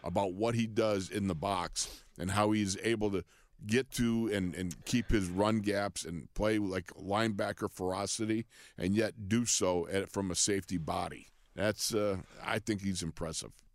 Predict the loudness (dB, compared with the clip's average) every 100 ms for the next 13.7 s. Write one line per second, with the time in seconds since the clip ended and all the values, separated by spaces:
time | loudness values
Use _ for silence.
0 | _ _ _ _ _ _ -20 -20 _ 2
1 | 4 4 8 10 10 8 6 4 6 8
2 | 8 6 -2 -2 -2 -4 -4 -4 -6 -6
3 | -6 0 0 2 2 0 0 2 2 2
4 | 0 2 2 4 4 4 4 4 4 -2
5 | 4 4 4 -2 -4 -4 -8 -4 2 2
6 | 4 6 6 6 4 4 0 -10 -6 2
7 | 2 2 4 6 6 6 4 2 0 -2
8 | -2 0 0 0 0 -2 -4 -2 -2 0
9 | 2 2 0 -2 -2 -2 0 2 2 0
10 | -4 -2 -2 2 4 4 2 -4 8 10
11 | 10 10 10 8 8 4 6 6 6 4
12 | 2 2 2 0 -2 -8 -12 -18 -18 -20
13 | 4 6 8 10 8 6 -2